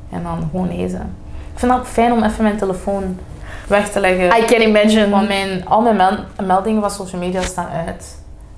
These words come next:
Speaker 1: Ik ben daar ook echt super blij voor dat ik die keuze heb gemaakt, dat gewoon alle meldingen uitstaan. En, ehm, ik vind ook gewoon soms...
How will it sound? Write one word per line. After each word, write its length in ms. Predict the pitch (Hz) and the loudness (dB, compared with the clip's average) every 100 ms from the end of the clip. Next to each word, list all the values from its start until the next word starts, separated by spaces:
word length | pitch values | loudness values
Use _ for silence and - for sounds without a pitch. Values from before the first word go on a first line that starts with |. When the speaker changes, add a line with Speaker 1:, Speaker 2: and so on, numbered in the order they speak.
| - 175 165 - - | -16 -14 -14 -14 -12
Speaker 1:
Ik 100 | 180 | -2
ben 100 | 180 | 0
daar 120 | 175 | 2
ook 120 | 175 | -2
echt 220 | 180 - | -6 -12
super 380 | - - 220 190 | -10 -6 -4 -2
blij 240 | 170 165 165 | 0 2 2
voor 140 | 180 | 0
dat 80 | 170 | -2
ik 140 | 165 | -4
die 100 | 165 | -6
keuze 300 | 160 180 175 | -2 -2 0
heb 140 | - - | -2 -4
gemaakt, 520 | - 180 165 156 180 | -6 -4 0 0 -2
dat 80 | 185 | -2
gewoon 180 | 170 170 | -2 0
alle 180 | 170 170 | 0 0
meldingen 460 | 165 160 165 160 - | 0 0 0 -4 -4
uitstaan. 680 | 156 160 - 180 180 185 - - - - - - | -6 -6 -4 -4 -4 -6 -10 -16 -18 -20 -20 -8
En, 200 | 170 170 165 160 - 147 | -4 -2 -2 -2 -6 -8
ehm, 240 | 170 170 | -6 -6
ik 80 | 160 | -6
vind 140 | 202 | -2
ook 120 | 208 214 | -2 0
gewoon 200 | 220 185 | 0 0
soms... 520 | - 185 185 180 | -2 -2 -2 -6